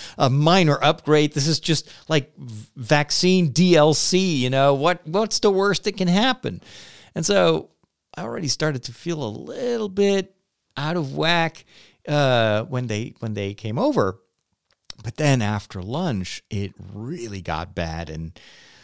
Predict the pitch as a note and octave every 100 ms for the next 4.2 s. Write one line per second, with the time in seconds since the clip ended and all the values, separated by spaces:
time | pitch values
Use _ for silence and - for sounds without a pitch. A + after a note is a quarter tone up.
0 | _ - G#2+ A2+ A2 G#2 - A2+ - C3
1 | B2+ B2 B2 B2 A#2+ A2+ A2 B2+ A2+ A2+
2 | A2+ _ - C#3+ E3 F#3+ E3+ - C3 A#2+
3 | A#2 A#2 A#2 G#2 F2+ D#2+ G2+ - G#2+ G2+
4 | F#2+ -